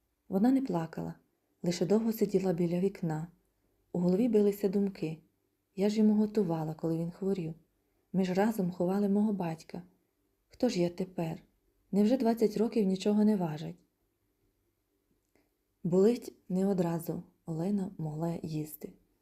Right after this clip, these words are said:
Не могла викладати. Студенти бачили її порожні очі.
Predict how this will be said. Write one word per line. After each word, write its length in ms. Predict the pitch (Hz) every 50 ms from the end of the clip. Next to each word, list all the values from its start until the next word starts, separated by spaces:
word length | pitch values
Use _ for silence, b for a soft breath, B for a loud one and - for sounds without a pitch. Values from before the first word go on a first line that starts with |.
| _ _ -
Не 100 | - 170
могла 300 | 165 165 160 170 190 214
викладати. 680 | 208 208 208 208 - 185 175 170 170 180 185 185 185 170 - - _ _ _ _ _ _ _ _ _ _ _ _
Студенти 460 | _ - 165 143 175 170 185 180 185 180
бачили 480 | 151 160 170 175 - - 170 170 170
її 160 | 165 165 170
порожні 480 | 175 - 170 170 170 175 170 180 180 190
очі. 420 | 190 170 160 156 156 - - -